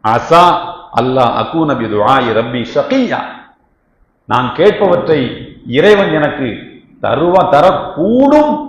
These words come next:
என்று நான் நினைக்கிறேன். இதான் அவங்க சொன்ன வார்த்தை. சூரா மரியம்ல சொல்கிறார்கள், இவ்வளவு தியாகத்தையும் செஞ்சு முடிச்சிட்டு, "நான் கேட்டால் அல்லாஹ் கண்டிப்பா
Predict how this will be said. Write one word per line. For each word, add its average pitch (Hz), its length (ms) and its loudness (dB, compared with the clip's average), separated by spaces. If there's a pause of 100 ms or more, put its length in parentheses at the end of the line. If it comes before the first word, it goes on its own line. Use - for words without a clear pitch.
என்று 202 220 -4
நான் 156 200 -4
நினைக்கிறேன். 123 580 -6 (720)
இதான் 165 140 2
அவங்க 135 240 -2
சொன்ன 120 220 -4
வார்த்தை. 101 300 -6 (1300)
சூரா 143 280 2
மரியம்ல 143 400 0
சொல்கிறார்கள், 98 440 -6 (100)
இவ்வளவு 180 360 2
தியாகத்தையும் 202 600 2
செஞ்சு 170 320 -6
முடிச்சிட்டு, 113 480 -8 (880)
"நான் 117 320 0 (160)
கேட்டால் 147 640 2 (580)
அல்லாஹ் 139 340 2
கண்டிப்பா 214 460 0